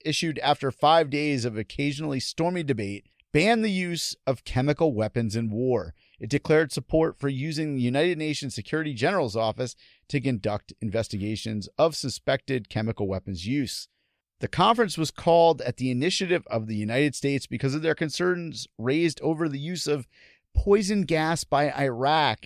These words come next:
and, to a lesser extent, Iran in their eight-year war, which the, uh, actually had a ceasefire in nineteen eighty-eight.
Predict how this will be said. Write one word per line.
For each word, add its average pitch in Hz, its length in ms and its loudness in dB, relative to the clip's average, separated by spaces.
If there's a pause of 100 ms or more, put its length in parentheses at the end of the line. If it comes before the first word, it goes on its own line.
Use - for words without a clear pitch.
and, 135 160 0
to 160 140 -2
a 139 140 0
lesser 120 500 0
extent, 123 500 -6 (300)
Iran 120 680 0
in 117 180 -2
their 139 260 0
eight-year 160 400 -2
war, 107 480 0 (420)
which - 340 -2
the, 113 360 -2
uh, 107 60 0
actually 117 520 2
had 127 140 8
a - 20 2
ceasefire 107 720 -2 (120)
in 113 120 -4
nineteen 104 320 -4
eighty-eight. 95 520 -8